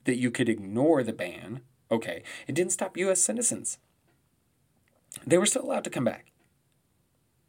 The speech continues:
When testing was about, "Everyone can get a test. The tests are beautiful."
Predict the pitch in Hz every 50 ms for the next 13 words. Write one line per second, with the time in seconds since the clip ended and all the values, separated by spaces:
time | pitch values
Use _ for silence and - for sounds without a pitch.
0 | _ _ _ _ _ _ _ _ _ _ _ _ _ _ _ _ _ _ _ _
1 | _ _ _ _ _ _ _ _ _ _ _ _ _ _ _ _ _ _ _ _
2 | _ _ _ _ _ _ _ - 151 160 147 131 - 156 151 - 165 165 160 160
3 | 160 - 151 151 151 151 151 139 - - - - - - 113 110 117 123 123 117
4 | 117 117 113 117 113 123 120 117 120 113 113 113 - 120 113 107 - - - 117
5 | 113 - 113 110 110 - - 117 110 104 110 110 110 110 - - 104 104 101 -